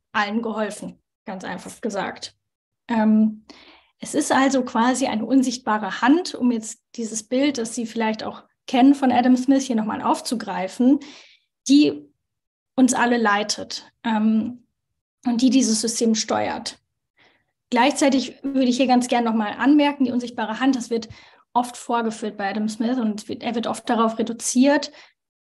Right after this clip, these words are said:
Ähm, in der Wealth of Nations kam das tatsächlich nur einmal vor. Ähm,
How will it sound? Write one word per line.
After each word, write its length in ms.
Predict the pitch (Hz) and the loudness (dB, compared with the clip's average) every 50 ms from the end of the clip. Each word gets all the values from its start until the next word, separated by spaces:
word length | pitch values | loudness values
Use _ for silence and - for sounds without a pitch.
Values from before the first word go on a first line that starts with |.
| _ _ | _ _
Ähm, 260 | - 247 247 240 240 | 0 2 4 4 4
in 120 | 226 - 247 | 4 4 4
der 140 | 240 226 214 | 4 4 4
Wealth 200 | 240 240 226 247 | 2 2 2 0
of 140 | 247 - | -2 -2
Nations 680 | 254 240 240 247 311 302 - - 294 269 262 254 - - | -2 0 0 0 0 0 0 2 2 2 2 2 -2 -6
kam 260 | - - 262 247 247 247 | -6 -2 0 2 2 0
das 120 | 240 233 | 0 -2
tatsächlich 460 | - - - 240 233 - 247 226 - | -8 -12 -12 -10 -8 -8 -8 -6 -6
nur 160 | 240 214 - | -6 -6 -4
einmal 440 | - 214 214 220 214 202 196 202 202 | -2 -2 0 0 0 0 -2 -4 -6
vor. 540 | 196 - - 220 190 185 185 190 220 - _ _ _ _ _ _ - | -8 -10 -10 -8 -6 -6 -6 -6 -8 -12 _ _ _ _ _ _ -4
Ähm, 580 | 220 214 208 208 208 202 208 208 208 220 214 | -2 -2 -2 -2 -2 -4 -4 -6 -6 -8 -12